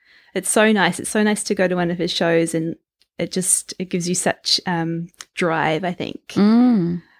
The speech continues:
Speaker 1: It's beautiful.
Speaker 2: Wow,
Speaker 1: Yeah, he's
Speaker 2: I'll look
Speaker 1: incredibly
Speaker 2: into that.
Speaker 1: skilled.
Speaker 2: Sounds amazing. And that was such a fantastic cafe, wasn't it?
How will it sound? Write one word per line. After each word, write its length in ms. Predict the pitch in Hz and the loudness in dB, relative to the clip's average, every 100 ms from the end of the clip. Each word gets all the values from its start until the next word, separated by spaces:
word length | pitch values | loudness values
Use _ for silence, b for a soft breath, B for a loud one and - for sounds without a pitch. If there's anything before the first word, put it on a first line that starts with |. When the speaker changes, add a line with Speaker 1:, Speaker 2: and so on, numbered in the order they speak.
| b _ | b _
Speaker 1:
It's 180 | - 196 | -14 -12
beautiful. 560 | - 185 180 - - 180 - - | -8 -6 -6 -8 -12 -8 -10 -4
Speaker 2:
Wow, 160 | 180 | 0
Speaker 1:
Yeah, 260 | 185 226 170 | 2 2 0
he's 80 | - | 0
Speaker 2:
I'll 140 | 175 170 | 2 2
look 20 | 190 | 2
Speaker 1:
incredibly 280 | 190 208 - | 2 2 2
Speaker 2:
into 80 | 190 | 2
that. 80 | - | 0
Speaker 1:
skilled. 400 | 85 92 - - B B | 0 -4 -10 -12 B B
Speaker 2:
Sounds 400 | - - 208 190 | -6 2 4 4
amazing. 720 | - 185 180 190 196 - - - _ _ _ _ _ - | 2 4 4 2 0 -4 -4 -12 _ _ _ _ _ 2
And 80 | 185 | 2
that 60 | - | 2
was 80 | |
such 200 | 185 - | 0 0
a 80 | 185 | 0
fantastic 680 | 175 170 170 180 180 - - | 2 0 0 -2 -2 -6 -2
cafe, 420 | 175 156 165 151 | 0 0 0 0
wasn't 360 | 143 170 170 | 0 -2 -4
it? 80 | 160 | -4